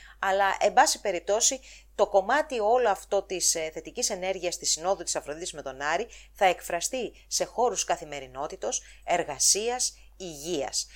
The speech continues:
Έτσι λοιπόν μπορούμε να έχουμε μία έναρξη ενός, ε, προγράμματος υγιεινής, ε, το οποίο θα μας βοηθήσει να καλυτερεύσουμε την υγεία μας ή ακόμα θεραπευτικής αγωγής. Ε, γενικότερα να μας δώσει μια, ε, καλυτέρευση, μια πρόοδο στο θέμα της υγείας,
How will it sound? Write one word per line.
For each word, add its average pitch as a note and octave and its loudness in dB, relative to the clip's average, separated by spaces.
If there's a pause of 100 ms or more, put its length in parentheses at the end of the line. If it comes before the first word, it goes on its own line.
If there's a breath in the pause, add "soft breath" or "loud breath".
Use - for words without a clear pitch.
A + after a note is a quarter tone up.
(140 loud breath)
Έτσι F3+ 2
λοιπόν G3 -2
μπορούμε E3+ -8
να D#3+ -8
έχουμε E3+ -6
μία D#3+ -6 (480 loud breath)
έναρξη E3+ 0 (260 soft breath)
ενός, E3+ -4
ε, E3 -4
προγράμματος F3 -2
υγιεινής, F3 -6
ε, F3 -4 (100)
το F3 -4
οποίο E3 -6
θα E3+ -12
μας E3 -10
βοηθήσει D#3+ -8
να E3+ -14
καλυτερεύσουμε D3+ -8
την F3+ -14
υγεία A3+ -6
μας - -8 (220 loud breath)
ή F3+ 0
ακόμα F3 -2
θεραπευτικής D3+ -8
αγωγής. F#3+ -2 (260 loud breath)
Ε, C#3+ -6
γενικότερα F3+ -2
να F#3 -8
μας E3+ -6
δώσει F3+ -2
μια, F3+ -6 (440)
ε, D3 -16
καλυτέρευση, E3+ -6
μια F3+ -10
πρόοδο E3+ -2
στο D3+ -8
θέμα D3+ -8
της C3+ -6
υγείας, C3+ -4